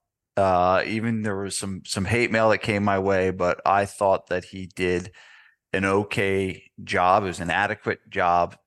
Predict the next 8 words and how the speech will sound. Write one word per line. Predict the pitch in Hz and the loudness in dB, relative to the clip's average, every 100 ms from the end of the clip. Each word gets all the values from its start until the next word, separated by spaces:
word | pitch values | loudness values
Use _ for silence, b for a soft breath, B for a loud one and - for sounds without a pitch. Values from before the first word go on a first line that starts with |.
| _ | _
and | 92 82 85 | -6 -6 -8
he's | 85 78 | -12 -8
back | 78 82 - | -4 -4 -4
with | 85 - | -14 -14
me. | 73 71 | -16 -14
So, | - 78 | -12 -12
Tom | - 110 110 | -2 2 2
Leonardis, | 113 113 113 156 170 - - - | 2 0 2 2 0 -6 -14 -18